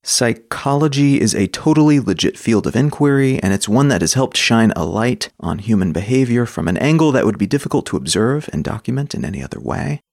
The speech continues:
At the same time, however, it's a different sort of science than, for instance,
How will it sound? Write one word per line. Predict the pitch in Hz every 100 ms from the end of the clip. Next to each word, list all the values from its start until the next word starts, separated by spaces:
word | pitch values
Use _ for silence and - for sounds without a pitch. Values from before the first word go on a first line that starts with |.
| _ _ -
At | -
the |
same | - 123 110
time, | - 175 190 143
however, | 107 50 50 50 - - _ _
it's | - 226 -
a | - 107
different | 120 143 175 -
sort | 143 139
of | 127 101
science | - 131 127 131 127 -
than, | - 113 113 113 104 104 104
for | - - -
instance, | 80 - - - - - - -